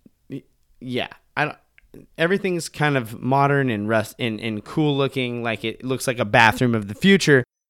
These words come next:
but it has just, like, upgraded versions of things that every bathroom has. So, um, that's the, that's the Tampa International Airport bathroom.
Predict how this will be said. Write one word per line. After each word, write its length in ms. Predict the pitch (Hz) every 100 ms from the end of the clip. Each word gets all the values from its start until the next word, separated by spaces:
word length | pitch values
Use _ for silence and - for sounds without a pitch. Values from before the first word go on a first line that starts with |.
| _
but 200 | 156 208
it 160 | 196 -
has 680 | - 190 202 160 120 120 113
just, 240 | 127 -
like, 200 | 127 113
upgraded 480 | 131 127 - 127 113
versions 520 | 107 131 101 101 95
of 160 | 101 92 _ _
things 320 | 127 107 98
that 140 | 101
every 220 | 85 104 95
bathroom 440 | 104 95 - 87
has. 500 | - 123 76 57 - _ - -
So, 400 | - 139 117 101 _ _ _ _
um, 260 | 120 113 123
that's 260 | 165 170
the, 260 | - 156 123
that's 220 | 101 151
the 120 | 147 156
Tampa 380 | - 151 139
International 640 | 135 131 120 113 104 - 98
Airport 480 | 127 131 - 131 107
bathroom. 600 | 127 113 - 120 110